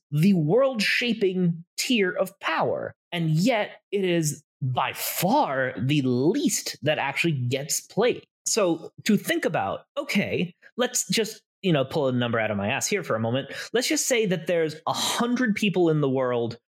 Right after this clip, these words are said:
who can cast Wish. That's actually pretty significant because even if you think, okay, there's a hundred people,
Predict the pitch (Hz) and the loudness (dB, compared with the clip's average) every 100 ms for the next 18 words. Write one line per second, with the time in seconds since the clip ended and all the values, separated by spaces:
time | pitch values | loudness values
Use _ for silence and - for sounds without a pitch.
0 | _ 180 170 147 - 123 - 117 117 - | _ -2 0 -2 0 -4 -4 0 0 0
1 | - - - _ 123 170 427 494 - - | -2 -4 -10 _ -2 0 0 -2 -6 -8
2 | - - - - 220 - 262 220 196 - | -12 -10 -4 2 2 2 0 0 0 0
3 | 185 285 156 117 - - - _ 196 196 | 2 2 2 -4 -6 -10 -20 _ -4 0
4 | 226 180 165 151 135 - _ 285 330 302 | 0 2 2 0 -2 -8 _ -2 0 0
5 | 262 240 269 208 170 262 254 147 170 165 | 0 0 0 0 0 -2 0 0 0 0
6 | 156 151 262 285 208 170 131 107 147 - | 0 -2 -2 -2 0 0 0 0 -2 -4